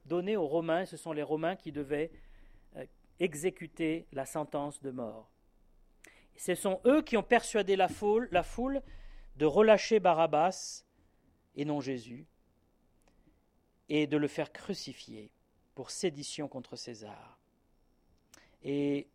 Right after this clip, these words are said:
Jésus dit d'ailleurs en Jean dix-neuf onze, porte une accusation contre ces chefs religieux. « Tu n'aurais sur moi aucun pouvoir, Pilate,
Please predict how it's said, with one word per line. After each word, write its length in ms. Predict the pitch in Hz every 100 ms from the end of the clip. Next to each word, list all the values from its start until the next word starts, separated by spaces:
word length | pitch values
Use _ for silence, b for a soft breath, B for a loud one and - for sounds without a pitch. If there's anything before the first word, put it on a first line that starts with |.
| _ _ _ _ _ _ _ _ _ _ _ _ _ _ _ _ _ _ _ _ _ _ _ _
Jésus 400 | 123 165 151 214
dit 320 | 160 185 190 - b b
d'ailleurs 380 | 135 147 175 247
en 120 | 160
Jean 200 | 127 254
dix-neuf 420 | 220 190 185 175 -
onze, 520 | 165 208 285 - - _ _ _ _ _ _ _ _ _ _ _ _ _ _ _ _ _ _ _ _ _ _ _ _ _ _ _ _ -
porte 200 | 196 -
une 100 | 185
accusation 640 | 196 240 214 202 - 233
contre 300 | 294 208 -
ces 140 | - 160
chefs 280 | - 196 -
religieux. « 560 | 165 156 139 143 220 - _ _ _ _ _ _ _ _ _ _ _ _ _ _ _ - - - - _ - - - - - - - - b b b b b b b b
Tu 140 | 226
n'aurais 220 | 220 220 254
sur 240 | 247 220
moi 240 | 240 262
aucun 260 | 190 - 262
pouvoir, 500 | - 226 294 285 -
Pilate, 560 | 180 151 120 - -